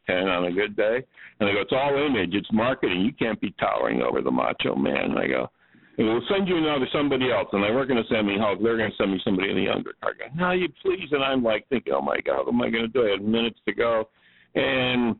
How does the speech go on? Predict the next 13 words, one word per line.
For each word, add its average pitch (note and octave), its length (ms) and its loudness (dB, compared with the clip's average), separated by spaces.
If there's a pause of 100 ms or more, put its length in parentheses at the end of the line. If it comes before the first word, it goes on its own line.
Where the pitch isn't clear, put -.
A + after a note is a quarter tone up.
(340)
what D3+ 220 2
I F3+ 120 0 (180)
said - 240 0
to D3 100 2
them G#2+ 160 2
was G#2 200 0
brilliant, A#2+ 540 2
I F#2 100 0
guess, G2 320 0
or G2 100 2
maybe G2+ 280 2
just F#2+ 280 -2
panic A2 360 0